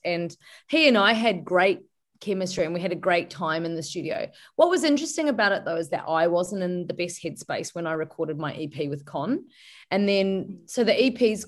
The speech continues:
almost got a bit of melancholic sort of, um, undertones through it. So when I sent the E P off to get, you know, the heads up and, like, you know, "What do you think of this?" to industry people.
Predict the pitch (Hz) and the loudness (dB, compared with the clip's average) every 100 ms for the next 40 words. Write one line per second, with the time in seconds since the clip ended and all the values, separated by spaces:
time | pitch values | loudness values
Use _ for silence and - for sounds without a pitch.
0 | - 202 190 180 - 175 160 160 160 151 | -8 -4 -2 -2 0 0 0 -2 -4 -6
1 | 175 160 170 175 - 170 156 - - 160 | -6 -4 -4 -4 -4 -2 -2 -6 -6 -6
2 | 156 - 170 165 - _ _ - 190 175 | -6 -10 -8 -8 -10 _ _ -8 -6 -6
3 | - 170 147 147 - 180 147 - - _ | -6 -6 -8 -10 -4 -2 -2 -4 -10 _
4 | _ - 247 269 277 285 - 208 156 170 | _ -4 2 4 6 4 2 -4 -2 -4
5 | 180 190 165 143 - - 143 - _ 196 | -4 -2 0 -2 -4 -12 -10 -10 _ -8
6 | 196 147 143 - _ 170 156 156 160 151 | -6 -6 -10 -18 _ -8 -6 -6 -4 -4
7 | 170 151 147 160 - 190 202 170 185 220 | -6 -8 -6 -6 -6 -4 -4 -2 2 2
8 | 208 190 190 165 147 170 - - 180 151 | 2 0 -2 -2 -2 -4 -4 -6 -6 -6
9 | - 156 170 175 175 143 76 - | -8 -8 -6 -8 -6 -6 -6 -12